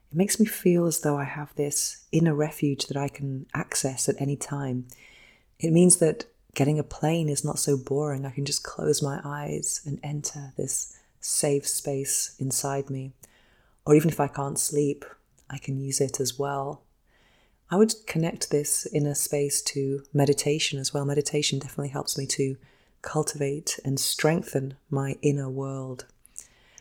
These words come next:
And I wanted to talk about this for several reasons. In my personal life, I have a friend who's going through a separation, and she really cannot handle being alone.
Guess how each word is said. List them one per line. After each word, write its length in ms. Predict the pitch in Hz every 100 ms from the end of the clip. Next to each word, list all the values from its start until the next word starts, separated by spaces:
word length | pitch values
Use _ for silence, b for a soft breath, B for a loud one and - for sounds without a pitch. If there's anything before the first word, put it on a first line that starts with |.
| B B
And 300 | 165 170 170
I 60 | 170
wanted 220 | 190 226
to 100 | -
talk 200 | - 202
about 260 | - 165 -
this 460 | 151 147 - - - -
for 60 |
several 320 | - 165 151
reasons. 500 | 139 151 147 135 135
In 100 | 147
my 260 | 147 143 143
personal 460 | - 165 175 170 143
life, 480 | 131 139 - - - _ _ -
I 120 | 147
have 140 | 160
a 60 | 156
friend 280 | - 175 220
who's 160 | 175
going 260 | - 143 143
through 520 | - 143 143 139 143
a 120 | 147 143
separation, 840 | - 147 135 135 151 - 139 135 - b b b b b b
and 80 | -
she 140 | -
really 160 | 190 262
cannot 300 | - 185 196
handle 440 | - 170 185 156
being 320 | 139 147 151 147
alone. 560 | 131 135 139 135 160